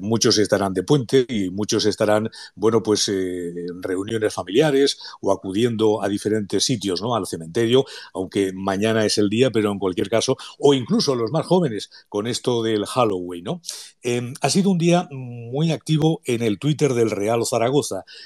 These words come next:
donde se han puesto fotografías, las entradas para el próximo partido en Vitoria, etcétera, etcétera, fotografías de jugadores,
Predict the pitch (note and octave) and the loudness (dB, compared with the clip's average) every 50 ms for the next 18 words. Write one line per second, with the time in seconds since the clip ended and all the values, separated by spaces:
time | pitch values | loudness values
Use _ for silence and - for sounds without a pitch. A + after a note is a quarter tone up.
0 | - _ - E2+ F2 F2+ F#2 F#2 E2+ F#2+ E2 G2+ F#2+ - G#2 F#2+ G#2+ G2 G#2 G#2 | -20 _ -16 -14 -10 -6 -6 -4 -4 -2 -2 -2 0 0 0 0 0 0 0 0
1 | G#2 G2+ G2 B2 C#3+ D3+ D3+ D3 D3 D3+ D3+ - - - G2 F2+ E2+ F#2 F2 - | 0 0 2 2 2 4 4 4 4 4 2 0 0 -2 -4 -4 -6 -6 -8 -4
2 | - G#2+ G#2+ G#2+ G#2+ G#2 - A2 G2+ G2+ F#2 - G#2+ F#2 G2 G2+ G2 F#2+ - G2+ | -2 0 2 2 0 -2 -2 -4 -4 -4 -2 -2 -2 -2 -2 -4 -4 -4 -4 -4
3 | F#2+ E2+ G2+ G#2 G2+ G2 G2+ G2 - - - - - - F#2 F#2 F#2 F#2+ - - | -4 -2 -2 -2 0 0 0 -2 -4 -8 -20 -20 -14 -12 -10 -4 -4 -2 4 6
4 | D3 D3+ D3+ D3+ D3+ D3+ D3 D3 C#3+ G#2+ F#2 - A#2+ G#2+ - A2+ G2+ G2 F#2+ - | 6 6 8 6 6 6 6 6 4 2 0 -2 -2 -2 0 0 0 0 2 2
5 | C3 B2+ A#2+ C#3 C3+ A#2 - G#2+ F#2 G2+ G2 G2 F#2 - A2 G#2+ G#2+ G#2+ G2+ - | 2 2 2 0 -4 -2 -6 -6 -6 -4 -4 -4 -4 -2 -2 0 0 0 -2 -4
6 | - - - - _ - F2+ G#2 G2 - - G2 G2 G2 A#2+ C3+ C#3 C3+ C#3 C#3+ | -10 -16 -20 -20 _ -8 -4 -4 -4 -4 -2 -2 0 4 6 6 6 6 4 2
7 | C#3+ - - | 0 -2 -6